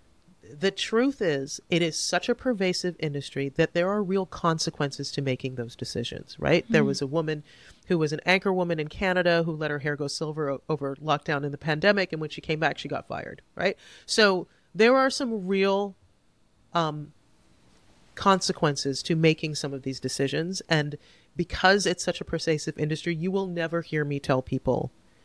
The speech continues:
Speaker 1: "Walk away from the Botox, walk away from the, the hair dye." Like, I'm not gonna do that. I don't use it. I don't use Botox. Um, but I live a life where there's no,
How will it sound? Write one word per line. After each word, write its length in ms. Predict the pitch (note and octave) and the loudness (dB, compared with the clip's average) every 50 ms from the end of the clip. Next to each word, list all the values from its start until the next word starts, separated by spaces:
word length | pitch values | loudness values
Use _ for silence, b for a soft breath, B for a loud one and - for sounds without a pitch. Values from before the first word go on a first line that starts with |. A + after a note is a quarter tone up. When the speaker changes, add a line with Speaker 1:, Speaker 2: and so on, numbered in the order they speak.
| b b b b b b b _ _ _ _ _ _ | b b b b b b b _ _ _ _ _ _
Speaker 1:
"Walk 240 | C#3+ D#3 D3+ D3+ - | 0 2 2 2 4
away 200 | D#3+ D3+ D3+ D#3 | 4 6 6 6
from 140 | D#3 E3+ E3+ | 6 4 2
the 80 | E3 | 2
Botox, 540 | D3 C#3+ C#3 C#3 - - C3+ B2+ C3 - - | 2 2 0 0 0 -2 -2 -2 -2 -4 -8
walk 180 | C3+ C3 C3+ - | -6 -6 -2 -2
away 240 | D3+ C#3+ C#3+ C#3+ D3+ | 0 2 2 2 2
from 220 | - - D#3+ D#3 | 0 -2 -2 0
the, 260 | D#3+ D#3 D3+ D3+ - _ | 0 0 0 0 -2 _
the 80 | - D3+ | -6 -2
hair 140 | C#3+ D3 C#3+ | 0 0 0
dye." 200 | C3+ C#3 B2+ A#2+ | 0 -2 -6 -2
Like, 220 | - D#3+ D#3+ - - | -2 -2 -2 0 0
I'm 180 | E3+ E3+ E3+ | 0 0 0
not 280 | E3+ E3 D3 C#3 - - | -2 -2 -4 -4 -6 -8
gonna 160 | D3+ C3+ C3+ | -10 -10 -8
do 120 | C3 B2+ | -10 -10
that. 160 | - - - _ _ | -10 -10 -14 _ _
I 160 | - F3+ G3 | 6 8 8
don't 180 | G#3 A#3 A#3 G3+ | 8 6 4 4
use 200 | A3 A3 A3 G3+ | 2 2 4 4
it. 160 | A3+ A3 - - | 4 2 2 0
I 120 | D3 D#3 | -2 -2
don't 140 | E3 E3+ - | -2 -2 -4
use 140 | F3+ F3+ - | -4 -2 2
Botox. 480 | - F3 E3 - E3+ E3+ E3 - - _ _ | 2 2 2 2 0 0 0 -4 -12 _ _
Um, 340 | - D#3+ D3+ C#3+ D3 D3 C#3+ _ _ | -2 -2 -2 -2 -6 -10 -16 _ _
but 120 | _ F3+ E3 | _ 2 4
I 100 | D#3+ E3 | 4 4
live 180 | D#3+ F3 F#3 | 4 0 0
a 60 | F3 F#3 | 0 0
life 340 | E3+ D#3+ D#3 D3+ C#3+ - _ | 0 0 0 -2 -2 -4 _
where 280 | - D#3 D3 D3 D3 D3 - | -2 -2 -2 -2 -2 -2 -2
there's 260 | D#3 D#3 D#3 D3 - | -2 -2 -2 -4 -4
no, 400 | D3+ D3+ D#3 D#3 D#3+ D#3+ D#3 | -2 0 0 0 0 -2 -6